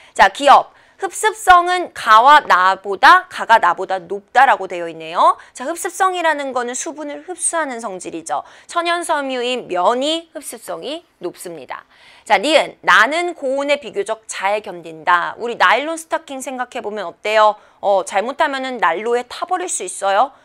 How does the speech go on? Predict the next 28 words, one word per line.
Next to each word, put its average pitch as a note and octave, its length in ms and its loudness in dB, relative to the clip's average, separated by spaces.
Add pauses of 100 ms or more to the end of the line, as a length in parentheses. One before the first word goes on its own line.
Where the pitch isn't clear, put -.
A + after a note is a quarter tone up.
(140)
교온에, A3+ 520 -6
고온에 B3+ 680 -4
잘 F#3+ 260 -4
견디지 F3+ 360 -12
못합니다. F3+ 800 -4 (220)
틀렸고요. G3+ 800 0 (300)
자, - 180 0
단은 C4 460 0
강철보다 D4 600 0
강하여 G3+ 640 2
방탄복의 A#3+ 720 -4
소재로 A3 360 -10
쓰인다고 A3 600 -8
선생님 A3+ 280 -12
방금 F3+ 400 -12
얘기했습니다. G3+ 1040 -6 (260)
자, F#3+ 100 -4
그래서 F#3 140 -6
기억 F3+ 380 -6
디귿의 F#3 640 2 (100)
정답은 E3 500 -10
삼 A#3+ 280 -14
번입니다. E3+ 840 -8 (260)
자, - 160 -4
이 A3+ 200 -8
번 F4+ 180 4
문제로 G#3+ 500 -4
가겠습니다. F3 640 -12